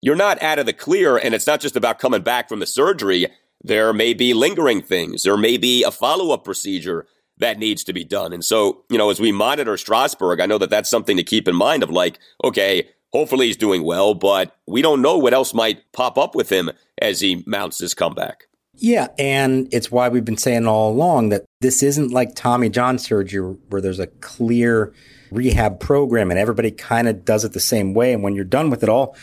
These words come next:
Speaker 2: you're back to normal. In a lot of cases, unfortunately, pitchers who have this thoracic outlet surgery are never really the same.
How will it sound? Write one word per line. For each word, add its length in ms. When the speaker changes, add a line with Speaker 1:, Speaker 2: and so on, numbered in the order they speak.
Speaker 2:
you're 120
back 280
to 80
normal. 480
In 100
a 60
lot 260
of 80
cases, 480
unfortunately, 840
pitchers 360
who 120
have 280
this 180
thoracic 460
outlet 320
surgery 420
are 140
never 400
really 340
the 120
same. 360